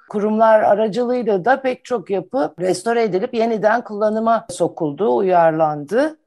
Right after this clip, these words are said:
İki bin on yedi yılında da Ayvalık Dünya Miras Listesi geçici listesi ya da aday adaylığı listesine girmiş oldu.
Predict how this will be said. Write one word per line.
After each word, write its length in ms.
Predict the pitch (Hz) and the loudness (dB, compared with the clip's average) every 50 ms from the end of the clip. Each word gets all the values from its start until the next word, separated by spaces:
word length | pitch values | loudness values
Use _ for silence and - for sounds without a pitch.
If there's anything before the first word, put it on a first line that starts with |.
| _ _ - | _ _ -14
İki 240 | - - - 262 254 | -12 -8 -4 -2 0
bin 100 | 277 277 | 2 4
on 140 | 277 285 | 4 4
yedi 220 | 285 277 269 220 233 | 2 2 0 0 0
yılında 420 | 247 240 220 226 240 254 285 285 | 0 0 0 0 2 2 4 6
da 80 | 285 277 | 6 6
Ayvalık 640 | 247 233 240 220 240 226 214 294 311 - - - 180 160 | 6 6 4 2 0 0 0 0 -2 -4 -8 -16 -12 -8
Dünya 380 | 226 233 233 240 240 254 254 | -6 -4 -2 0 2 2 2
Miras 480 | 247 247 247 233 240 247 254 - - - | 2 0 0 2 2 2 0 0 -6 -10
Listesi 560 | 220 - - - - 208 202 - 294 277 202 | -12 -12 -10 -8 -6 -6 -6 -4 -6 -6 -4
geçici 600 | 196 226 220 - - 233 202 - 233 233 208 - - | -4 -6 -6 -6 -10 -12 -10 -6 -6 -6 -6 -4 -4
listesi 500 | 185 175 - - 175 165 156 - - 220 | -6 -6 -4 -2 -2 -4 -4 -4 -4 -2
ya 160 | 202 180 175 | 0 0 2
da 140 | 202 190 - | 2 4 4
aday 520 | 202 190 202 226 220 214 214 208 175 147 - | 4 4 6 6 6 6 6 4 2 -4 -4
adaylığı 920 | - 165 165 147 180 175 160 156 156 147 147 - 170 165 170 165 160 160 | -4 -4 -2 0 0 0 2 0 0 -4 -6 -8 -4 -2 0 0 0 0
listesine 640 | 165 175 - - - 165 151 - - 190 185 180 170 | -2 -4 -8 -8 -8 -8 -8 -8 -6 -4 -2 -2 -2
girmiş 520 | 143 151 170 160 147 143 151 151 - - | -2 -2 -2 -2 -2 -2 -6 -8 -6 -4
oldu. 580 | 165 147 143 143 127 - 196 240 294 311 302 | -4 -4 -4 -6 -6 -4 -2 0 0 0 -4